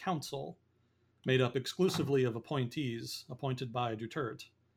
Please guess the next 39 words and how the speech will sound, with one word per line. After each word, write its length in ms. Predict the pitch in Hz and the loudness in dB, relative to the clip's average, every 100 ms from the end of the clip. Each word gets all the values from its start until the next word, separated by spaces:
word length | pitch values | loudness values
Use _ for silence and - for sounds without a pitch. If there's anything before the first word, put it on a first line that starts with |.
| _ _ _ _ - | _ _ _ _ -8
And, 280 | 120 117 117 | -4 -2 -2
uh, 100 | 113 | -2
the 80 | 117 | -2
council 320 | 143 131 139 | -2 0 0
will 80 | 123 | 0
have 140 | 123 | -2
the 60 | 143 | -2
power 340 | 139 127 120 | -2 0 -2
to 480 | 117 147 127 113 107 | -4 -4 -2 0 -2
designate 560 | 113 131 139 127 127 | 0 0 0 -2 -4
people 340 | - 135 135 120 | -6 -6 -4 -4
as 140 | 117 | -4
suspected 500 | - - 131 - 110 | -6 -6 -8 -8 -12
terrorists, 800 | - 139 113 107 165 - - - - _ _ _ _ _ | -4 -2 -2 -4 -8 -12 -18 -20 -20 _ _ _ _ _
subject 460 | - 120 147 147 - | -2 0 0 0 0
them 160 | 127 | 0
to 100 | 120 | -2
surveillance 520 | - 120 131 127 123 | -4 0 2 2 2
for 140 | - 120 | -2 -6
sixty 360 | - - - | -6 -8 -8
days, 560 | 113 120 113 113 104 - - | -2 0 0 0 -4 -10 -4
arrest 380 | 127 139 - 135 | -2 0 -2 -4
them, 260 | 123 120 - _ _ _ _ _ _ _ _ - | -4 -4 -8 _ _ _ _ _ _ _ _ -10
and 380 | 120 117 113 127 | -4 -2 -2 0
all 160 | 143 | 2
of 80 | 131 | 4
this 300 | 127 123 - | 2 0 -4
based 460 | - 127 120 - 139 | -4 0 0 0 -2
on 220 | 120 110 | -2 -2
mere 300 | 120 113 110 | -2 -2 -2
accusations. 800 | 117 - 107 110 101 123 131 - | -4 -6 -4 -4 -4 -10 -12 -14
They 120 | 110 | -10
don't 160 | 110 110 | -6 -6
even 140 | 107 | -4
have, 200 | 120 117 | -4 -4
like, 140 | 117 - | -4 -8
a 40 | |
high 240 | 113 127 107 | -4 -2 -2
bar, 440 | 117 113 107 - | -2 0 -2 -8